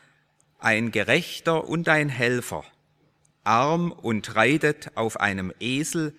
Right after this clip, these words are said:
auf einem Füllen der Eselin.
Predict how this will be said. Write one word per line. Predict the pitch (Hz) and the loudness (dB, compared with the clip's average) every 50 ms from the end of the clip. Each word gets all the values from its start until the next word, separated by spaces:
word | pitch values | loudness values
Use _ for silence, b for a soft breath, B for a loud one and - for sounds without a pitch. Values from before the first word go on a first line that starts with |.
| b b b b b b b | b b b b b b b
auf | - 110 117 107 110 | -4 -4 -4 -2 0
einem | - 110 107 104 107 101 95 95 95 | 2 2 2 2 0 -2 -2 -4 -6
Füllen | - - - - 156 165 185 185 180 170 160 151 131 - _ _ _ - | -8 -8 -4 -2 0 0 0 0 0 -2 -2 -4 -6 -10 _ _ _ -6
der | 123 123 - | -6 -6 -4
Eselin. | 104 113 117 123 - - 92 76 73 71 71 71 - | -4 -2 -2 -2 -4 -4 -6 -8 -8 -12 -14 -16 -20